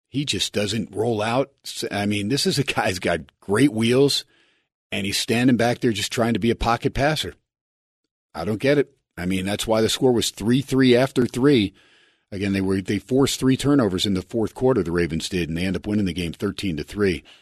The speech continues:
Still didn't cover the spread, which was, uh, twelve and a half, I think it was. Uh, but they do cover teasers, which helped out because I did have them teased, but thirteen to three the final, but a Ravens team that's seven and three and not playing like a team that's, uh, you know,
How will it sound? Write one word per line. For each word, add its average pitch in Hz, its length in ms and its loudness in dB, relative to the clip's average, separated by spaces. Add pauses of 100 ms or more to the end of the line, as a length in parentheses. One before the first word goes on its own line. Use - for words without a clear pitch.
(120)
Still - 240 4
didn't 104 220 2
cover 104 220 -2
the 82 100 -2
spread, 107 360 0
which 85 200 -6
was, 80 200 -6
uh, 82 220 -4
twelve 104 220 -2
and 85 100 -2
a - 20 -2
half, 95 220 -4
I 85 60 -6
think 82 180 -6
it 78 40 -4
was. 78 260 -2 (420)
Uh, 90 220 -6
but 87 160 -10
they 95 100 0
do 101 240 -2
cover 98 300 -2
teasers, 87 720 -4 (380)
which 92 220 -4
helped 92 280 -4
out 85 320 -2
because 90 260 -10
I 87 100 -2
did 92 180 -2
have 90 160 -4
them 80 180 -6
teased, 101 440 -4
but 85 160 -8 (260)
thirteen 120 320 -2
to 90 80 -2
three 104 240 -4
the 82 80 -6
final, 95 340 -4
but 82 160 -8
a 87 40 -4
Ravens 92 380 0
team 104 220 -2
that's 85 160 -4
seven 101 300 0
and 87 100 -4
three 95 380 0 (280)
and 98 80 -4
not 95 220 -2
playing 98 300 -2
like 80 160 -8
a - 60 -20
team 80 380 -8 (360)
that's, 87 260 -8
uh, 80 280 -8 (340)
you 92 100 -6
know, 73 100 -12